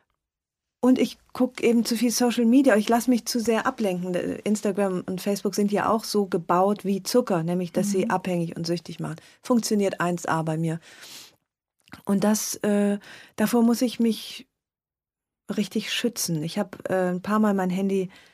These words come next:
Speaker 1: absichtlich vergessen, als ich in mein Büro ging, jetzt als ich Morgen kann kommen geschrieben hab.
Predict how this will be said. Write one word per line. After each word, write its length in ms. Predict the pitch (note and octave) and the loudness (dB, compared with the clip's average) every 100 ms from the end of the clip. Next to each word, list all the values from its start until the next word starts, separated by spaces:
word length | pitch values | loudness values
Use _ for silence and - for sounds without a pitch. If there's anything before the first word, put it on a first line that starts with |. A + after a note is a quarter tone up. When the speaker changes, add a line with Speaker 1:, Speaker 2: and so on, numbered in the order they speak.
| _ _ _ - | _ _ _ -2
Speaker 1:
absichtlich 580 | G#3 - G#3+ - G3+ | -2 2 0 0 -4
vergessen, 540 | - F#3 F#3+ G3+ - C4+ | -2 0 2 0 2 0
als 240 | - G#3 | 0 -4
ich 180 | G#3 - | -6 -6
in 220 | G3+ G3 | -6 -4
mein 220 | F#3+ F#3+ F#3+ | -2 -2 -2
Büro 260 | F#3+ G#3 | 0 0
ging, 240 | G#3+ A3 G#3 | 2 2 2
jetzt 200 | G3+ - | 0 -4
als 160 | F#3 | -6
ich 100 | F3+ | -4
Morgen 180 | F#3 F#3 | -2 -2
kann 160 | F3+ F3+ | -4 -4
kommen 220 | G#3 G#3 | 0 0
geschrieben 400 | G3+ - G3 G3 | 0 -4 -6 -6
hab. 120 | F#3+ | -8